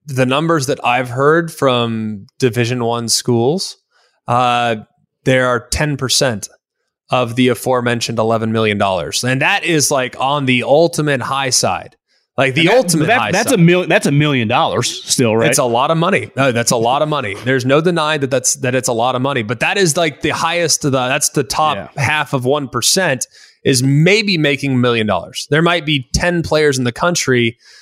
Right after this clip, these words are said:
Speaker 1: uh, that are, that have legitimate million dollar deals. I, I don't know the specific numbers. Um,
Speaker 2: But it's small.
Speaker 1: but, but it's really small. Like, I know for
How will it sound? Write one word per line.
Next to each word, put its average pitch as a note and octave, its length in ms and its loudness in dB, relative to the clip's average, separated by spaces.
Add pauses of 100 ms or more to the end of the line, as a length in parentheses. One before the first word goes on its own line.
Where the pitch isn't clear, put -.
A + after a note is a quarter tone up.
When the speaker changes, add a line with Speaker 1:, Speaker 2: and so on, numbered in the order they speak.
(200)
Speaker 1:
uh, B2 500 2
that C#3 160 2
are, C3 420 0
that C3+ 140 2
have B2+ 220 0
legitimate B2+ 480 0
million C3 220 0
dollar G#2+ 180 2
deals. D3 340 2
I, C3 220 -2
I - 20 -2
don't A#2+ 140 -6
know A2 140 -4
the G2 160 -4
specific - 640 -2
numbers. G#2+ 500 -2 (400)
Um, A#2+ 640 -2
Speaker 2:
But D3 140 0
it's A#2+ 100 0
small. A2 280 0
Speaker 1:
but, C#3 280 -2 (460)
but C#3+ 160 4
it's C3 160 2
really B2+ 440 0
small. F#2+ 460 -2
Like, A#2 160 -4
I D3+ 200 0
know E3+ 360 4
for B2+ 580 2